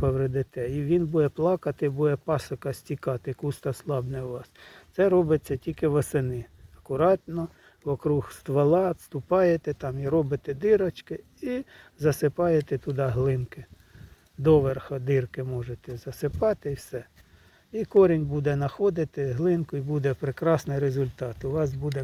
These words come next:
колір ягод, ну, набагато, набагато яскравіше, краще. А це ж так, як хоч для ринка, для базара це лучше, отакий колір.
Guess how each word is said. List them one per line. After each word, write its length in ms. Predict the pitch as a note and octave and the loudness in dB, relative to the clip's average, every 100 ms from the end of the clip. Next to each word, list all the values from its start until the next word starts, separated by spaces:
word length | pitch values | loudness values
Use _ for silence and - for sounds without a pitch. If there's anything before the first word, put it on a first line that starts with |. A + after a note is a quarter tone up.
| - | -8
колір 380 | F3+ F3+ D#3+ D3 C3+ - - - | -6 0 0 -2 -8 -14 -20 -6
ягод, 380 | D3+ D#3+ C3 C3+ | 0 0 0 -2
ну, 220 | C#3+ D#3 | -2 -2
набагато, 760 | D3 D3 C#3+ D3 C3 E3 D#3+ C3+ | -2 -2 -2 0 2 0 0 -8
набагато 640 | C3+ C3 C3 B2 D3 C#3+ | -8 -6 -6 -4 -4 -6
яскравіше, 840 | C#3+ C#3 - C#3+ C#3 D3 E3 - C3+ | -8 -8 -8 -6 -4 0 -2 -4 -10
краще. 580 | - D3+ D#3 - - C3+ | -6 -2 -2 -4 -8 -8
А 40 | B2+ | -6
це 180 | - C3 | -6 -8
ж 100 | - - - - - - - - | -10 -20 -20 -20 -20 -20 -16 0
так, 260 | D#3 - | 0 2
як 100 | D3 - | -4 -6
хоч 260 | - F3+ | -4 -4
для 400 | C#3 D#3 E3 D3+ - _ - - | -2 2 4 4 -2 _ -20 -8
ринка, 600 | D3+ F#3+ G3+ F#3 - E3 - - - - - | 0 2 2 0 -2 -4 -4 -4 -2 -2 -2
для 140 | D#3+ D#3+ | -2 2
базара 560 | D#3 D3+ D3+ E3 D3+ | 4 4 4 4 2
це 200 | C#3+ D#3 | -2 0
лучше, 560 | D3+ D3+ D3+ - - C3+ - - | 0 0 -2 -4 -6 -8 -10 -14
отакий 480 | C#3 C#3 - D3+ C3 | -12 -12 -6 -6 -6
колір. 460 | - D3 C3+ B2+ | -2 -2 -2 -6